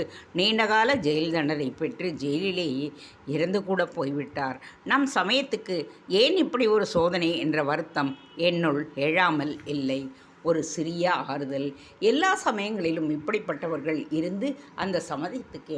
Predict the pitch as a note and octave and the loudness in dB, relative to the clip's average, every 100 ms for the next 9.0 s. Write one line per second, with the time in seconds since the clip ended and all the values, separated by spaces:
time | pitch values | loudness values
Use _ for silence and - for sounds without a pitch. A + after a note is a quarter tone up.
0 | C#3 - F#3+ - G3+ F3 C3+ D3 D3 D3+ | -6 -4 -6 -4 -4 -4 -6 -8 -8 -8
1 | C3+ C#3 C3+ C#3+ C#3 - - - D3 F3 | -6 -8 -8 -8 -10 -12 -20 -8 -4 -2
2 | C4 F3+ C#3+ C#3+ C#3 B2+ C3+ C3 C3+ C3 | -2 -2 -6 -4 -6 -6 -8 -8 -10 -12
3 | - - C3 D3 C#3+ D3 - - - E3 | -20 -14 -4 -2 -2 -4 -6 -14 -8 -2
4 | E3+ D#3+ C#3+ D#3+ G3+ D#3+ D3+ D3+ G3+ - | -2 -2 -2 0 0 0 0 -2 -6 -8
5 | - - - C4 C#4 - D#3 C#3 E3+ C3 | -18 -18 -4 -4 -2 0 -2 0 -2 -4
6 | - - D3+ F3 A3+ F3 C#3+ - C#3+ - | -12 -4 -2 0 0 -2 -2 -4 -6 -6
7 | - - D#3+ F3 F#4+ F#4+ C4+ E3+ F#3 E3 | -16 -6 -4 -2 0 2 2 2 2 0
8 | - D#3+ - D3+ D#3 G3 D3 D#3 D#3 C3 | 0 -4 -2 -4 -2 -2 0 0 0 -2